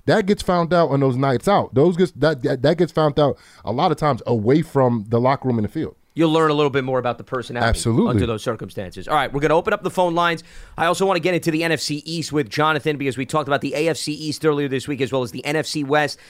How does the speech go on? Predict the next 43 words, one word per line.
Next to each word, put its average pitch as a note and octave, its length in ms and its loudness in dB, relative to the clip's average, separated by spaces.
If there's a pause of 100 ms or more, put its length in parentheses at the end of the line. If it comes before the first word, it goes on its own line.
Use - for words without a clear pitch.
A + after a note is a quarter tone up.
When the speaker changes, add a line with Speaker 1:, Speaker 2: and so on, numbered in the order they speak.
Speaker 2:
It's - 120 -10
only D3+ 160 2
appropriate C#3+ 480 2
with B2+ 100 -4
the A#2+ 80 -10
schedule C3+ 340 -2
being B2+ 180 -8
released. B2+ 280 -10
We C3 80 -8
talk C3+ 260 -2
about B2+ 160 0
the B2+ 140 -8
outlook C3+ 400 -2 (220)
of C3 160 -2
the B2+ 60 0
division B2 540 0
as B2+ 240 -4
well B2+ 180 2
because A#2+ 280 -4
those B2 180 0
rivalries B2 600 0
will B2+ 100 2
be A#2+ 160 -2
renewed. A2+ 460 -2 (220)
Two G3 180 -2
zero F#3+ 200 4
one, F3+ 360 0
nine E3 340 -2
three F3+ 180 -2
nine, D#3+ 280 2
four D#3+ 240 0
five D3 260 0
one C3+ 200 -4
three. G3+ 260 -2
That F3 160 -2
is A#2 80 -6
the - 80 -6
telephone C3 500 0
number. F3+ 400 0 (200)
Jerome G#3 540 4
is F3 140 0
in D#3+ 140 -2
Charlotte. A3+ 600 0